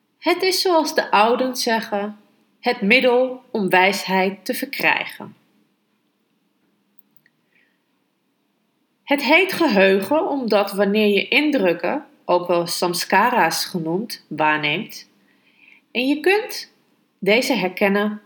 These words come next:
als zijnde dezelfde als de vorige keer. Sita is en blijft uiterst actief. Het schijnt eeuwig bewust te zijn.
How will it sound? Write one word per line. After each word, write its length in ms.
als 280
zijnde 540
dezelfde 920
als 240
de 80
vorige 520
keer. 400
Sita 560
is 540
en 220
blijft 640
uiterst 680
actief. 720
Het 180
schijnt 420
eeuwig 600
bewust 420
te 80
zijn. 400